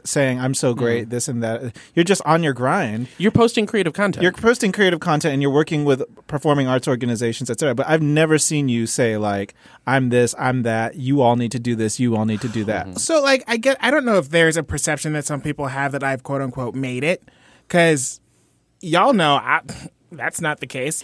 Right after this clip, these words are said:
Speaker 3: I'm still working my ass off
Speaker 1: Right.
Speaker 3: at a, at a part-time job, and I'm still struggling to make ends meet. I'm like, I haven't made it anywhere.
Speaker 2: Mm.
Speaker 3: I've
Speaker 1: Yeah.
Speaker 3: just,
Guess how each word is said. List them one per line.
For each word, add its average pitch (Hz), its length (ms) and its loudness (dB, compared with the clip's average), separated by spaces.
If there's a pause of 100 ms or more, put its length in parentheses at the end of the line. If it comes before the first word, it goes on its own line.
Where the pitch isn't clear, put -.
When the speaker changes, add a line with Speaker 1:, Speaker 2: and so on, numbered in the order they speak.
Speaker 3:
I'm 165 160 2
still 190 240 -2
working 156 360 0
my 139 140 -2
ass 123 280 -4
off 131 220 -6
Speaker 1:
Right. 160 160 8
Speaker 3:
at 131 180 -6
a, - 60 -16
at 135 100 -2
a 127 60 -6
part-time 135 560 -4
job, 135 340 0
and 151 140 0
I'm 139 200 0
still 143 280 -4
struggling 139 460 -4
to 135 100 -6
make 135 200 -6
ends 131 240 -6
meet. 131 200 -6
I'm 147 160 -4
like, 143 220 -4 (800)
I 185 160 4
haven't 226 380 2
made 214 200 0
it 202 160 -2 (220)
anywhere. 151 640 -2 (160)
Speaker 2:
Mm. 98 240 -16
Speaker 3:
I've 185 260 2
Speaker 1:
Yeah. 117 140 -2
Speaker 3:
just, 156 420 0